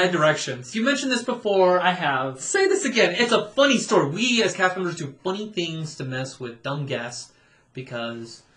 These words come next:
Speaker 2: The, the intention of this was not to misdirect the guest, okay? So what happened was somebody came up to me. I'm working at the front entrance of the attraction. They have the park map, and they're looking at me, and it says, "How do we get into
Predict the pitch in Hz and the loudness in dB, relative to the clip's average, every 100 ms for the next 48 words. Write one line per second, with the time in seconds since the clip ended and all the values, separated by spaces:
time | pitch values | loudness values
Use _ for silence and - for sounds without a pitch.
0 | - 240 196 240 226 214 285 247 240 214 | -10 -6 -2 0 0 2 0 0 0 0
1 | 185 190 180 - 151 196 220 185 214 - | 2 0 0 0 2 6 6 8 6 6
2 | 196 208 190 208 - - 208 196 175 175 | 2 0 2 0 0 2 4 6 4 2
3 | 185 165 165 131 - - 165 165 175 170 | 0 2 0 -2 -6 -2 -2 0 0 0
4 | 196 190 180 - 202 202 233 226 220 196 | 4 4 2 -4 -4 0 2 2 -2 -2
5 | 175 170 165 - _ _ _ _ - 208 | 0 -2 -4 -14 _ _ _ _ -8 -4
6 | 214 226 220 233 226 202 202 226 196 160 | 0 0 2 2 2 0 -2 -2 0 0
7 | 156 156 - _ - 151 180 196 196 185 | -2 -6 -14 _ -6 0 2 0 0 -2
8 | 175 156 147 - 190 196 190 185 180 175 | -2 -4 -8 -2 0 0 -4 -4 -6 -6
9 | 165 165 - 147 135 - 143 139 131 180 | -6 -6 -4 -4 -4 -6 -8 -8 -2 0
10 | 208 208 208 - 208 202 208 180 175 127 | 0 0 -6 0 2 2 0 0 0 0
11 | - - _ _ - 156 170 208 233 208 | -6 -18 _ _ -6 -2 2 2 2 -2
12 | 170 170 170 165 151 131 - _ - 208 | -2 -4 -4 -4 -6 -8 -12 _ 0 2
13 | 240 254 190 214 214 196 196 185 190 165 | 2 0 -2 -2 -2 -2 -4 -2 0 0
14 | 156 156 | 0 -4